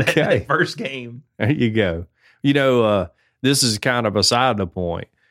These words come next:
Speaker 2: but Thomas goes to Tuscaloosa County High.
Speaker 1: Mm-hmm.
Speaker 2: Well, not this last game, but the game before that.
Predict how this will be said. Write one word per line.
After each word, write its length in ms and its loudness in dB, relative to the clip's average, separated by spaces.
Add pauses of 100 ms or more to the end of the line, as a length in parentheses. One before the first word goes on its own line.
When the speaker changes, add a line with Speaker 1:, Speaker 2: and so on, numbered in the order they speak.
(340)
Speaker 2:
but 420 0
Thomas 400 0
goes 260 2
to 60 -6
Tuscaloosa 540 0
County 340 -2
High. 240 -2
Speaker 1:
Mm-hmm. 220 -8 (540)
Speaker 2:
Well, 720 2
not 300 -2
this 200 0
last 400 0
game, 400 -2
but 120 -6
the 80 -6
game 300 0
before 420 0
that. 300 -4